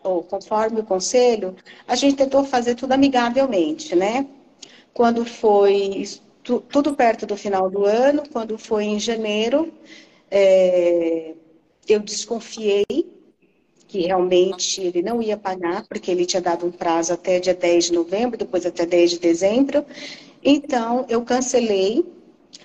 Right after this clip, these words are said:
a procuração que eu tinha dado pra ele e tinha mais dois procuradores na conta também que eu cancelei. Aí eu assumi a conta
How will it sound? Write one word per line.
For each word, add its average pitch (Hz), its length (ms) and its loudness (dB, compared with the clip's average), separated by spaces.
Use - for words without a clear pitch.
a 190 120 -2
procuração 185 720 2
que 185 80 -10
eu 175 40 -6
tinha 175 160 -4
dado 170 280 -6
pra 175 240 -4
ele 240 640 0
e 240 160 0
tinha 247 340 -2
mais 233 280 -2
dois 262 240 2
procuradores 233 680 2
na 240 120 -2
conta 214 340 0
também 202 320 -2
que 196 80 -6
eu 208 80 -2
cancelei. 220 580 0
Aí 175 300 2
eu 190 140 4
assumi 202 500 -2
a 214 80 -2
conta 240 600 -2